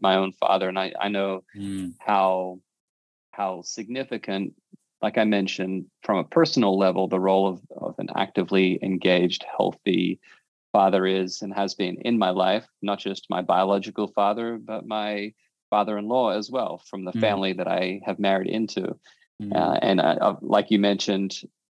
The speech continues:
Speaker 1: at the beginning of this conversation, it doesn't really matter what statistic or demographic or sector you look at, fathers impact all of it,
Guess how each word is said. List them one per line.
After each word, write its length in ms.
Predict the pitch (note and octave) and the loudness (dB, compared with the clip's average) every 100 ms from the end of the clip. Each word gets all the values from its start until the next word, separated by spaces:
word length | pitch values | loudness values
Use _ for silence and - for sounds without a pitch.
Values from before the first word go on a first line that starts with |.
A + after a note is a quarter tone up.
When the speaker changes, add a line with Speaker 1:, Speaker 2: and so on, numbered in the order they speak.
| _ _ - | _ _ -8
Speaker 1:
at 160 | G#2 | -6
the 60 | G2 | -4
beginning 480 | F2+ F2 A2 G#2+ G2 | -2 4 6 6 4
of 80 | |
this 160 | G2 F#2 | 2 -2
conversation, 800 | - F#2+ F#2+ - F#2 F#2 G2 F2+ | 0 0 0 -2 -2 -2 -4 -6
it 60 | F#2+ | 0
doesn't 280 | G2 F#2+ F#2 | 0 0 0
really 240 | G2 G2+ | 0 2
matter 360 | G2 G2 G2 G2 | 2 2 0 -2
what 240 | G2+ - | -2 -2
statistic 720 | - - - A2+ - A2+ G#2+ - | -6 -8 -8 -8 -6 -2 -2 -2
or 60 | |
demographic 840 | - F#2+ F#2+ F#2 G2 G2 - G#2 G2+ | -2 -2 0 4 4 4 2 0 0
or 160 | - - | -6 -8
sector 420 | - G#2 - G2+ | -4 -6 -4 -6
you 200 | F#2 F#2 | -4 -2
look 200 | G2+ A#2 | -2 0
at, 280 | F2+ F#2+ - _ _ _ _ _ _ _ _ _ _ _ | 4 4 2 _ _ _ _ _ _ _ _ _ _ _
fathers 460 | A#2 A2 G#2+ G2+ - - | 2 2 2 -2 -6 -12
impact 600 | G#2+ G2+ G#2 G2+ - - _ _ - | -12 -6 -4 -4 -6 -18 _ _ 0
all 260 | B2 A2 | 2 2
of 100 | - | -4
it, 180 | - - | -10 -12